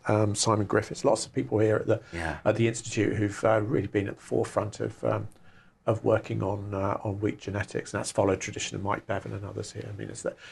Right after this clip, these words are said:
Speaker 1: it, there's been a strong tradition of, of that. Um, you know, the, the, the reason the Sainsbury Laboratory is in Norwich was because it came here because the John Innes was already here.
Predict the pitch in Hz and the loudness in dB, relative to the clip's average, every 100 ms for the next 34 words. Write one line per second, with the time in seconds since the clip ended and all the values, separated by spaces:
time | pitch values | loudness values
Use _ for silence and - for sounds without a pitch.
0 | - 101 117 113 110 107 - 110 110 - | -2 2 4 4 4 2 2 0 0 -4
1 | 107 - - - - - 110 - 101 - | -6 -6 -6 -12 -14 -8 -6 -4 -4 -6
2 | - - _ _ - _ - 107 104 110 | -10 -20 _ _ -20 _ 0 0 0 -2
3 | 110 - _ _ _ 117 98 117 127 156 | -6 -8 _ _ _ -4 0 4 4 4
4 | 143 139 165 156 113 - 117 107 104 107 | 6 8 8 6 4 4 4 4 4 6
5 | 104 90 - 104 104 107 104 98 104 - | 4 4 4 4 4 2 4 4 4 0
6 | - 110 110 - - 117 113 - 107 101 | -4 -2 -2 -2 -2 0 0 0 0 0
7 | 98 98 - 104 95 101 98 95 - 101 | -2 -4 -6 -6 -2 0 0 -4 -2 2
8 | 101 101 101 107 101 | 2 2 0 -2 -2